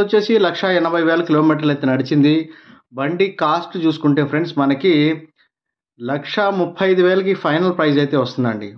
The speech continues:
ఓకేనా, అందులో ఎటువంటి బార్గెనింగ్ అయితే లేదు. నేను ఈ బండికి గాను ఒక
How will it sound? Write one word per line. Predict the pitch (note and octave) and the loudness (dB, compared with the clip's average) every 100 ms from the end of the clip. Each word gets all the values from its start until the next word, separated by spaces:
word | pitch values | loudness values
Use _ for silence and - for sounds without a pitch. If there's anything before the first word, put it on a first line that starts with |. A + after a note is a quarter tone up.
| A#2 | -12
ఓకేనా, | A#2+ D3+ D#3 | -4 0 2
అందులో | C#3+ D3 C#3 | 4 2 2
ఎటువంటి | D3 D3 C#3 | 0 0 0
బార్గెనింగ్ | B2+ C#3 D3 D3+ C#3+ | 0 2 2 4 2
అయితే | C3 B2+ | 0 0
లేదు. | B2+ C#3 A#3+ - _ _ _ _ - C#3+ | 0 0 -4 -8 _ _ _ _ -8 -4
నేను | E3 F3 | 0 2
ఈ | E3+ E3 | 4 2
బండికి | E3 F3 E3 | 0 0 0
గాను | E3+ F3+ | 0 0
ఒక | D#3+ | -2